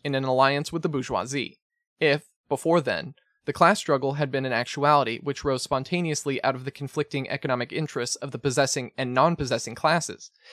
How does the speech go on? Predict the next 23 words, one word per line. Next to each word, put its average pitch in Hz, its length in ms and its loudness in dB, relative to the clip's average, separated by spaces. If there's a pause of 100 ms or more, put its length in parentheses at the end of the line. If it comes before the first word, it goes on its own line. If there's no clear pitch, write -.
(100)
It 156 100 4
had 151 140 6
now 156 120 6
taken 190 280 -2
shape 127 340 -2
as 135 100 -4
a 139 120 0
definite 147 360 0
conviction 139 520 -4
in 131 100 -4
the 156 80 0
minds 127 320 0
of 151 80 -6
the 156 80 0
workers, 120 480 -6 (240)
and 143 140 0
gave 175 280 2
a 156 60 -2
determinate 180 480 -2
course - 440 -4 (180)
to 160 100 -6
their 127 160 2
activities. - 720 -6